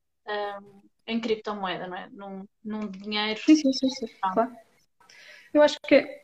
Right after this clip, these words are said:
Speaker 2: para já, isto só regressando um pouco atrás, eu acho que o Warren Buffett foi um dos melhores professores de investimento que nós tivemos no mundo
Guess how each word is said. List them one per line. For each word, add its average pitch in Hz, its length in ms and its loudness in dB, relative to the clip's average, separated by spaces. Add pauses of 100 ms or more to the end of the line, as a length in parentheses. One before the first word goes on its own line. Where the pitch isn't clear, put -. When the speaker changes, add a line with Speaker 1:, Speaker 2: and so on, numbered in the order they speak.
(280)
Speaker 2:
para 220 100 0
já, 247 300 6
isto 190 220 2
só 202 160 6
regressando 196 380 0
um 190 40 -6
pouco 196 160 0
atrás, 214 260 4
eu 214 120 4
acho 196 260 2
que - 80 -12
o 180 40 0
Warren 185 200 4
Buffett 196 520 0 (260)
foi 196 260 2
um 202 140 2
dos 196 100 -2
melhores 196 260 2
professores - 480 -2
de 190 80 0
investimento 190 480 0
que - 100 -20 (280)
nós 185 220 2
tivemos 180 340 0
no 190 80 0
mundo 190 360 0